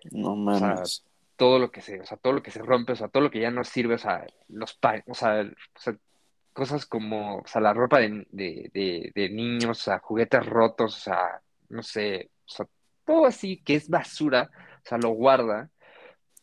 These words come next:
Speaker 2: y no quiere mover nada porque según ella dice que son recuerdos. Que, o sea,
Speaker 1: Oye,
Speaker 2: todo lo que
Speaker 1: y
Speaker 2: tiene es como emocionalmente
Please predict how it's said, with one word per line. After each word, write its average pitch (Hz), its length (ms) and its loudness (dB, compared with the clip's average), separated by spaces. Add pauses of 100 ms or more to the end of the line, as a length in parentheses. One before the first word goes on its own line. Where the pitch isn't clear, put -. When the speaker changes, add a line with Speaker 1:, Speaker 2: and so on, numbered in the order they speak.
(200)
Speaker 2:
y 117 100 -16
no 139 200 -4
quiere 151 160 0
mover 123 380 0
nada 120 340 0
porque 101 240 -14
según 117 280 -8
ella 117 140 -4
dice 113 220 -6
que - 100 -20
son 120 240 -10
recuerdos. 117 840 -4 (800)
Que, 107 140 0
o 123 40 8
sea, 120 140 10
Speaker 1:
Oye, 117 260 8
Speaker 2:
todo 135 280 2
lo 120 100 4
que 113 80 4
Speaker 1:
y - 20 4
Speaker 2:
tiene 120 280 -4
es 110 120 -8
como 113 260 -8
emocionalmente 98 1400 -2